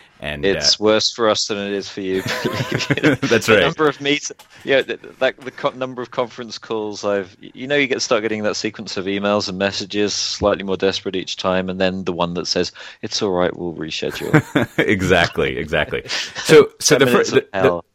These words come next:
Speaker 1: the first question is, like, clear, well, again, tell me if, if my, uh,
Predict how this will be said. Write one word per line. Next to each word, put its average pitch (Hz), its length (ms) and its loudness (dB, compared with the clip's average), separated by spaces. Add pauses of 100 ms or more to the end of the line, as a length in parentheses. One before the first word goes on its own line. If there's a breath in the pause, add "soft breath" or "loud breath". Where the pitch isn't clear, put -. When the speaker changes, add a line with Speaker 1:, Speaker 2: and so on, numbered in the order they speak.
Speaker 1:
the 123 120 2
first 196 240 4
question 110 300 6
is, 98 200 4
like, 95 180 4
clear, 156 340 4
well, 107 300 2 (480 soft breath)
again, 87 320 0
tell 95 180 2
me 82 200 0
if, 76 260 0
if 80 220 -6
my, 71 440 -6
uh, 62 280 -8